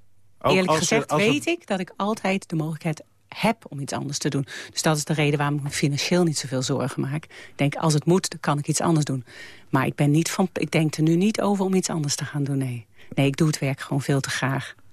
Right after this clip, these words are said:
Speaker 1: Ook als je er nog maar de helft voor zou krijgen?
Speaker 2: Eh, ja, nou ja, dan zou ik er niet van rondkomen. Dan zou ik een klein baantje ernaast <laughs> moeten nemen om,
Speaker 1: Ja.
Speaker 2: om voldoende geld te verdienen.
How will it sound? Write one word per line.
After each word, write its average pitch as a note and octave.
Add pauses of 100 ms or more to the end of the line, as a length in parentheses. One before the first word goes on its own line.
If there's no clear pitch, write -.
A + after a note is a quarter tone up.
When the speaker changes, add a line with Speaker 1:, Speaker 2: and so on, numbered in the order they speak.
(380)
Speaker 1:
Ook G#2+
als G#2+
je G#2+
er G2 (560)
nog G#2
maar G#2
de G#2+
helft A2
voor F2
zou -
krijgen? E2+ (480)
Speaker 2:
Eh, G3 (440)
ja, G3
nou E3+
ja, E3
dan E3
zou E3
ik D#3+
er E3+
niet E3+
van D3+
rondkomen. D#3+
Dan E3+
zou D#3
ik D3
een D#3
klein D#3+
baantje D#3+
ernaast D3+
<laughs> F3+
moeten D#3+
nemen G3+ (220)
om, G#3+
Speaker 1:
Ja. G#3+
Speaker 2:
om G3 (320)
voldoende D#3+
geld F3
te E3
verdienen. C#3+